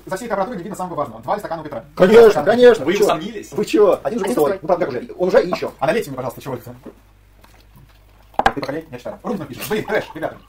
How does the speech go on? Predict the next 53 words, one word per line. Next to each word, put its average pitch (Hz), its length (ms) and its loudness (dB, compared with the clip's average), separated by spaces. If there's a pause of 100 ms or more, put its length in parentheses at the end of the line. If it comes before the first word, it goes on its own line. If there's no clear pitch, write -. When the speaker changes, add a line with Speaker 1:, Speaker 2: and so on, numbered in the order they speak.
(400)
Speaker 1:
Подписчики, 156 480 -8
если 180 220 -8
выиграет 170 360 -8
фильм 190 180 -4
для 156 200 -8 (140)
пубертатных 170 400 -8 (140)
белых 151 220 -8
мальчиков, 196 320 -10
это - 140 -12
очень 170 240 -12
много 147 240 -14
скажет - 300 -14
о 151 40 -18
нашем - 220 -14
обществе". - 280 -20
Поэтому 143 220 -14
забрали 127 200 -14
Шушенко. 120 220 -16
Она 151 80 -8
имеет 139 80 -12
в 143 40 -14
виду, 143 80 -14
если 147 140 -12
выиграет 139 160 -12
бойцовский - 280 -16
клуб. - 40 -20 (280)
Speaker 2:
А. 143 180 -8 (300)
Speaker 1:
Артём 233 180 -6
Т 226 60 -12
пятьдесят 202 140 -8
шесть. - 120 -12 (420)
"Уволите 208 520 -6
Екатерину, 175 380 -10
останьтесь 196 320 -8
без 170 120 -10
моих 147 100 -12
донатов. 127 320 -12
Надеюсь, 147 280 -8
другие 151 240 -12
шейхи 202 160 -12
меня 131 120 -16
поддержат". 208 260 -10
Speaker 4:
А 208 40 -2
мне 240 80 0
казалось, 247 260 -4
что 233 100 -10
пе-, 196 100 -14
первое 185 240 -2
Speaker 2:
Увольте, 262 160 2
Speaker 4:
голосование 269 180 2
Speaker 2:
да. 254 60 0
Speaker 4:
был 226 80 -4
призыв. 214 280 -6